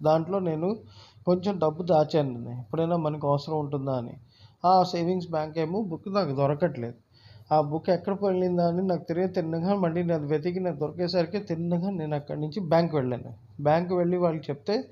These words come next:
"కిందటిసారి మీరు ఇక్కడ బ్యాంక్లోంచి డబ్బులు తీసినప్పుడు మీ పాస్‌బుక్ ఇక్కడే మర్చిపోయారు" అని చెప్తారు.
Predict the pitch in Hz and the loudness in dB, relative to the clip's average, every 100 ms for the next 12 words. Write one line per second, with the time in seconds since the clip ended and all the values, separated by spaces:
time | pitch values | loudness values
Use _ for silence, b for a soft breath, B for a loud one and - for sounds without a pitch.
0 | B B B - 175 196 185 165 165 175 | B B B 2 4 4 2 2 2 0
1 | 165 151 143 151 240 - - - - - | -2 -4 -4 -2 -2 -4 -14 -20 -20 -20
2 | - _ _ b b b b 151 175 180 | -20 _ _ b b b b 4 4 4
3 | 185 180 180 160 156 180 170 156 156 147 | 0 0 0 0 0 -2 -2 -4 -2 -4
4 | 165 196 185 143 147 147 165 165 139 185 | -4 -4 -4 0 0 0 -2 -6 -4 -2
5 | 208 160 147 - 143 170 202 151 - 135 | -2 -2 -4 -6 -4 -2 -2 -4 -4 -10
6 | 123 | -10